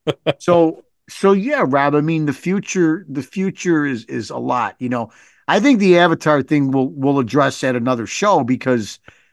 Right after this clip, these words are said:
I like to talk too about my thoughts on that. And, uh, 'cause I've listened to a lot of stuff, not just about them, but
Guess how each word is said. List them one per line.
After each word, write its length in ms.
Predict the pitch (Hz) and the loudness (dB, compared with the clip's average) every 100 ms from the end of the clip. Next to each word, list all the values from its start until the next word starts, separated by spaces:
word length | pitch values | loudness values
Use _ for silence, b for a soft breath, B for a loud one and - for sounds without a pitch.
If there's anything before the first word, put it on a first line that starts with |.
| _ - | _ 0
I 140 | 160 | 2
like 240 | 180 175 | 4 2
to 100 | - | 0
talk 320 | 135 196 - - | -2 0 -2 0
too 100 | 156 | 0
about 240 | 131 120 | 2 0
my 140 | 110 110 | 0 -6
thoughts 380 | - 117 113 | -4 -4 -6
on 160 | 117 113 | -8 -6
that. 280 | 113 110 110 _ | -6 -8 -12 _
And, 300 | 120 113 110 | -10 -6 -6
uh, 240 | 107 98 92 _ _ _ _ _ _ | -6 -8 -12 _ _ _ _ _ _
'cause 140 | 170 165 | 0 2
I've 220 | 190 190 | 2 4
listened 380 | 190 185 165 131 | 4 2 0 0
to 180 | 147 131 | 2 4
a 40 | |
lot 300 | 123 131 143 | 4 2 2
of 80 | 139 | 0
stuff, 440 | - 151 135 120 | -2 -2 -2 -2
not 200 | 127 135 | -2 -2
just 220 | - 147 - | -2 -6 -2
about 280 | 135 127 104 | 0 0 0
them, 240 | 131 131 | 0 2
but 160 | 120 | 0